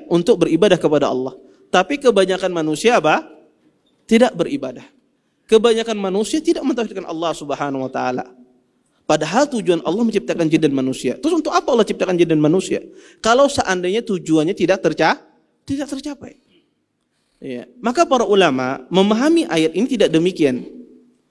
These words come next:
Para ulama memahami ayat ini ketika Allah menciptakan jin dan manusia untuk beribadah kepadanya,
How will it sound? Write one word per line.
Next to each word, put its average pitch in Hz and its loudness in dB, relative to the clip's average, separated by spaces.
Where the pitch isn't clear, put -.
Para 277 2
ulama 196 0
memahami 226 0
ayat 156 -2
ini 135 -4
ketika 220 -6
Allah 214 2
menciptakan 202 -4
jin 202 0
dan 175 2
manusia 143 0
untuk 208 -2
beribadah 170 2
kepadanya, 147 0